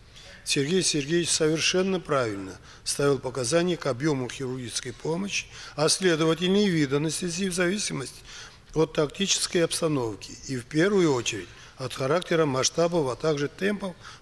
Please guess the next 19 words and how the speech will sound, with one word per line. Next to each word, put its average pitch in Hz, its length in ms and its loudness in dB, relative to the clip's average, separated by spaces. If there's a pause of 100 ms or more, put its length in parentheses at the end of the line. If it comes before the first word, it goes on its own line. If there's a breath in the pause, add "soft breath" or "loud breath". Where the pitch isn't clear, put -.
боевых 147 460 2
действий. 117 680 -2 (800 loud breath)
Он 180 160 2
считал 202 400 2
ошибкой 196 560 2
останавливать 175 580 0
с-, - 240 -4 (160)
свой 156 260 2
выбор 202 360 2 (300 loud breath)
на 143 180 2
одном 175 340 2
из 135 100 -4
методов 151 420 -2
обезболивания 156 800 -4 (360 loud breath)
и 143 80 -6
стремится 180 500 2
сделать 180 380 2
его 151 200 0
универсальным. 160 760 -4